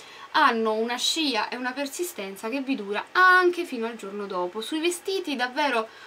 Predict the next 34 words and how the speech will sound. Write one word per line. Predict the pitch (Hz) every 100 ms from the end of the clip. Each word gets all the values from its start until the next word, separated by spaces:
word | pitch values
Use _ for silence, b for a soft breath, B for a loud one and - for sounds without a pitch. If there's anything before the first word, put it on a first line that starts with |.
| B
dovete | 240 285 285 277
solo | 320 302
lavarli | 233 208 190 190 208 220
per | 233 220 220 -
portar | 247 - 240 247
via | 226 214 202 208
questa | - 220 - 208
fragranza | - 233 214 190 196 - 196
veramente | 208 208 190 185 202
seducente, | - 240 214 - 185 185 208
sensuale, | 220 214 - 185 180 -
femminile. | - 208 220 233 196 196 262 - - - - - - - - - - - - -
Io | 311 240
questo | 220 - 226
lo |
vedrei | 226 269 277
bene | 226 202 196
per | 196 214
una | 233
donna | 254 233
in | 208 226
carriera | 269 277 330 370 381 -
o | 277 277
per | - 220
un | 214
appuntamento | - 254 254 269 208 196 202
galante. | 196 - - 226 - -
E | -
questo | 539 - 277
è |
quanto, | - 294 220 220 233
spero | - 453 466
di | 302
avervi, | 285 262 262 247